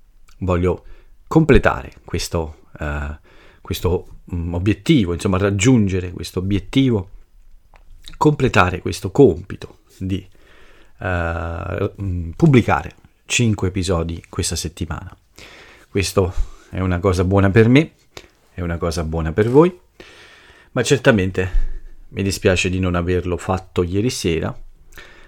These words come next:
anche se oggi vi posso raccontare qualcosa in più. Prima di cominciare con il racconto,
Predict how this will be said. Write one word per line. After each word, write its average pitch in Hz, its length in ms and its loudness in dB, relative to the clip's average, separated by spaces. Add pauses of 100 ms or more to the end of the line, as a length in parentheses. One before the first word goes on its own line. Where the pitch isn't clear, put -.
(160)
anche 160 220 6
se 120 160 6
oggi 107 300 6
vi 110 120 6
posso 87 480 4
raccontare 92 840 -2
qualcosa 80 560 0
in 78 160 -2
più. 78 180 -8 (1400)
Prima 127 220 8
di 120 80 2
cominciare 156 720 4 (240)
con 85 160 -8
il 82 100 -6
racconto, 101 720 -2